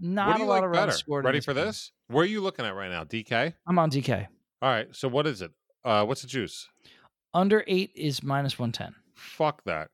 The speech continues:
Speaker 2: Go to FanDuel right now.
Speaker 1: Okay.
Speaker 2: Under eight and a half is minus one fifteen.
Speaker 1: There you go.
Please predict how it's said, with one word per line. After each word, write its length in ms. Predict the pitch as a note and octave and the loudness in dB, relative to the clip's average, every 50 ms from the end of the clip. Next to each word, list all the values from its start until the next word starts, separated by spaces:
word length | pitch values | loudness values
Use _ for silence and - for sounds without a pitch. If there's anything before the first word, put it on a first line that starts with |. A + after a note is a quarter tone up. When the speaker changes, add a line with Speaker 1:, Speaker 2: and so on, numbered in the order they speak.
| - | 0
Speaker 2:
Go 160 | - A#2+ B2 C#3+ | 4 4 6 6
to 60 | D3 | 4
FanDuel 600 | - - C#3 B2 A#2+ A#2+ G#2+ A2+ G2+ F#2+ F2 E2+ | 2 0 0 2 2 2 0 0 0 0 0 -2
right 180 | F#2+ A2 B2 | -2 -2 -2
now. 380 | A#2+ A2 F#2+ F2 D#2+ D2+ D2+ - _ _ - | -4 -6 -8 -6 -8 -8 -10 -14 _ _ -8
Speaker 1:
Okay. 80 | - D3+ | -4 -2
Speaker 2:
Under 240 | D#3+ D#3 D#3 C#3+ C3 | 0 2 4 2 2
eight 220 | C3 C3 C3+ C3+ | 2 0 -2 -4
and 80 | B2+ A#2+ | -4 -6
a 60 | G#2+ | -6
half 420 | G2 A2+ C3+ C3+ B2 G#2+ F#2+ - | -4 -2 0 0 0 0 -2 -6
is 100 | G2+ - | -8 -8
minus 340 | F#2+ G2 G2 G2+ F#2+ F2 - | -6 -6 -4 -4 -6 -8 -8
one 180 | G2+ G2+ F#2+ F2+ | -10 -10 -10 -10
fifteen. 520 | - - F#2 - _ - G#2 G2 E2+ D2+ _ _ - | -10 -12 -12 -12 _ -14 -12 -12 -12 -14 _ _ -8
Speaker 1:
There 120 | - D3 D3+ | -4 -4 -4
you 40 | |
go. 240 | C#3+ C#3 C3 A2+ G#2+ | -2 -2 -4 -6 -6